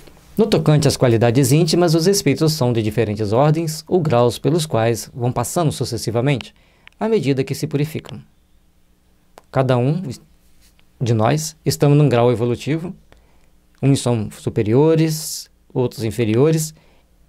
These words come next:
em patamar evolutivo, mas todos são iguais perante as leis. E, aliás, no tocante à superioridade, quanto mais superior, mais o rigor da lei. No mundo espiritual,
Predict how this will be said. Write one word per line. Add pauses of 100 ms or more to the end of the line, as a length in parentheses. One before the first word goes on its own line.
(240)
em
patamar
evolutivo, (560)
mas
todos
são
iguais
perante
as
leis. (580)
E,
aliás,
no
tocante
à
superioridade,
quanto
mais
superior, (320)
mais
o
rigor
da
lei. (1300)
No
mundo
espiritual,